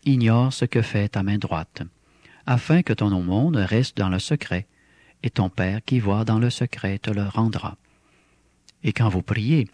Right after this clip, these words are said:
ne soyez pas comme les hypocrites qui aiment faire leurs prières debout dans les synagogues et les carrefours, afin d'être vus des gens. Amen, je vous le déclare, ils ont reçu leur récompense. Pour toi,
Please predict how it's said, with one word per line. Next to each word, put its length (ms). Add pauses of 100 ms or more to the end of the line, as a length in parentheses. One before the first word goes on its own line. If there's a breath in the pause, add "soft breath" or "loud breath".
(480 soft breath)
ne 80
soyez 280
pas 200
comme 280
les 300
hypocrites 600
qui 180
aiment 260
faire 360
leurs 140
prières 480
debout 380
dans 160
les 120
synagogues 640
et 40
les 120
carrefours, 560 (460 loud breath)
afin 340
d'être 360
vus 220
des 180
gens. 260 (1120 soft breath)
Amen, 440
je 120
vous 100
le 100
déclare, 500 (280 soft breath)
ils 300
ont 120
reçu 440
leur 180
récompense. 800 (880)
Pour 200
toi, 320